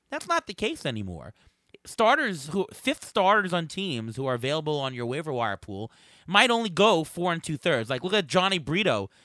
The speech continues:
He couldn't make it to five innings against the Oakland Athletics with the lead. You know, I, I, I had him in one league. He's not gonna get a win, even though he's against the A's. Um, there are fewer starters that can do that. So the effect of doing,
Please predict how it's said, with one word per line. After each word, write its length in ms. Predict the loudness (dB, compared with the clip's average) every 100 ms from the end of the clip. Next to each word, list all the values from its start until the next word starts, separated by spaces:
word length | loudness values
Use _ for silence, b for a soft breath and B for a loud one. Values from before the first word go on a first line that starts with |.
| b
He 100 | b
couldn't 300 | 2 2 4
make 180 | 2 2
it 80 | 0
to 60 | -6
five 400 | 4 8 8 6
innings 380 | 2 0 -2 -2
against 300 | 0 0 0
the 80 |
Oakland 300 | -2 0 2
Athletics 440 | 2 0 0 0 0
with 220 | -2 0
the 80 | -2
lead. 480 | -4 -6 -8 -16 -20 _ _ _ _ _ _
You 80 | 0
know, 80 | 4
I, 220 | 6 4
I, 120 | 0 2
I 80 | 6
had 180 | 6
him 80 | 6
in 100 | 0
one 200 | -2 -2
league. 240 | -4 -6 -8 b b
He's 180 | -10 2
not 180 | 2 4
gonna 140 | 0
get 200 | 2 2
a 40 |
win, 440 | 2 -2 -8 -12 -16 b b
even 260 | -4 -2 4
though 220 | 4 4
he's 160 | 0 -4
against 320 | -4 -4 -6
the 120 | -16 -10
A's. 420 | -8 -6 -8 -14 b b b
Um, 420 | 0 4 4 2 -6
there 240 | -2 2
are 80 | 2
fewer 360 | -2 -8 -6 -4
starters 380 | -2 2 2
that 100 | -2
can 160 | -8 -8
do 180 | -4 -4
that. 200 | -4 -4
So 160 | -2
the 120 | -2 -2
effect 560 | -4 -4 -4 -4 -12 -4
of 280 | -2 -4 -8 b b b b _ _
doing, 480 | -6 -6 -6 -8 -12